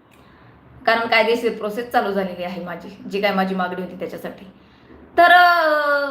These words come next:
मी त्यांना सांगितलं की, "नाही, मला भेटायला कोणीच येणार नाही आज, मी सगळ्यांना जे येणार होते त्या सगळ्यांना सांगितलं, कुणीही येऊ नका." तर म्हटलं, "नाही, दोन महिला आलेल्या आहेत, त्यातली एक अपंग आहे." अपंग आहे म्हटल्याबरोबर मी त्यांना म्हटलं, "बरं, बरं, बरं, ठीक आहे, ठीक आहे, ठीक आहे."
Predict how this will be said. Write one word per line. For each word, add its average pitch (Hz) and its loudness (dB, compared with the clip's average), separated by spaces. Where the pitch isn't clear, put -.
मी 320 -8
त्यांना 370 -2
सांगितलं 349 -4
की, 359 -6
"नाही, 381 2
मला 302 2
भेटायला 311 2
कोणीच 339 -4
येणार 214 0
नाही 196 -4
आज, 185 -2
मी 254 -2
सगळ्यांना 285 0
जे 277 2
येणार 277 2
होते 254 -2
त्या 262 2
सगळ्यांना 262 0
सांगितलं, 214 -6
कुणीही 254 2
येऊ 247 0
नका." 175 -8
तर 277 -4
म्हटलं, 320 0
"नाही, 349 2
दोन 311 0
महिला 311 0
आलेल्या 269 2
आहेत, 285 -6
त्यातली 269 -4
एक 311 -6
अपंग 247 -2
आहे." 196 -2
अपंग 370 2
आहे 359 6
म्हटल्याबरोबर 339 -2
मी 339 -6
त्यांना 311 0
म्हटलं, 285 -2
"बरं, 262 4
बरं, 208 -2
बरं, 190 0
ठीक 208 -4
आहे, 190 -8
ठीक 190 -10
आहे, 165 -10
ठीक - -14
आहे." - -20